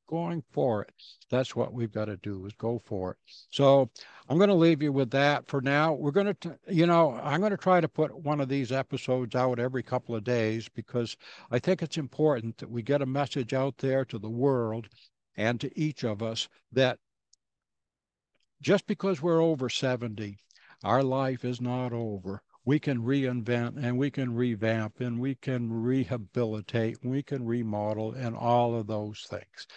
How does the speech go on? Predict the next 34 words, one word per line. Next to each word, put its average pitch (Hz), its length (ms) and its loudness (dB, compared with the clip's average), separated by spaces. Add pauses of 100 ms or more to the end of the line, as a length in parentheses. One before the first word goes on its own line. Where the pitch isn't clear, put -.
(260)
So 135 420 6 (300)
keep 151 260 2
it 180 100 2
up, 135 220 2 (400)
and 135 340 2 (140)
please 156 580 2 (140)
share 226 420 4
with 220 300 2
me 175 140 2
some 170 280 0
of 156 100 0
the 139 180 -2 (100)
obstacles 170 840 2
that 180 120 0
you're, 160 500 0
you're 160 260 0 (100)
facing, 180 640 4 (320)
how 151 260 8
you've 175 260 4
overcome 175 600 4
'em, 196 180 -4
or 135 320 2
if 151 260 -2
you 127 120 2
haven't 170 340 4
overcome 165 600 0
'em, 156 120 -4 (300)
what 202 140 -2
kind 226 240 4
of 175 40 8
help 180 300 4
might 170 240 -2
you 160 120 2
need? 143 380 2